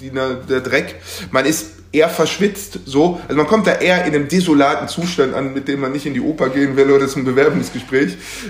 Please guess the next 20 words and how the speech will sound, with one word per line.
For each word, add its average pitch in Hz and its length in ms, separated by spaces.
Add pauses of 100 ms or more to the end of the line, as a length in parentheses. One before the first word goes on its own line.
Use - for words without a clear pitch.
äh, 131 140
oder 131 280
zum 120 160
Date, 139 320 (380)
äh, 131 260
sondern 139 300
man 135 140
kommt 151 220
da, 135 300
äh, 127 280 (200)
sehr 165 260
ramponiert 151 600
an 143 240
und 123 220
das 131 120
ist 147 120
ein 143 100
Café, 143 420
wo 135 240
einfach 123 280